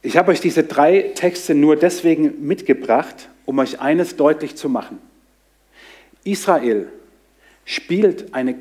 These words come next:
ganz entscheidende Rolle für das Ende der Welt. Und deswegen, deswegen ist Antisemitismus immer teuflischen Ursprungs.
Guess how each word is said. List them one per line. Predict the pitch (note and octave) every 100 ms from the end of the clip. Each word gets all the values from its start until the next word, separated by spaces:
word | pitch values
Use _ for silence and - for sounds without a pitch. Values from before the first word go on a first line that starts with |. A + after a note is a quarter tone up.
| -
ganz | F3 G#3 -
entscheidende | - C#3 C3 D3+ D#3 D#3+ D#3+
Rolle | C3+ A#2 C#3 C#3 D3+
für | D3+ -
das | B2 -
Ende | - C#3+ D3 C#3
der | C3
Welt. | A#2 G#2+ F#2+ - _ _ _ _ _ _ _ _ -
Und | C3 -
deswegen, | G3 - C#3 C3 D#3 - - _ _ _ _ -
deswegen | G3 - A#2 G2 G#2+ - _ _ _ _ _ _ _ -
ist | - -
Antisemitismus | E3+ G3 F3+ F3 D#3+ D3+ - F3+ - A#2 - - _ _ _ _
immer | - E3+ C#3+ A2+ - - _ _ _ _ -
teuflischen | - E3+ E3+ D#3+ - C3
Ursprungs. | C#3 C3 - G2+ - -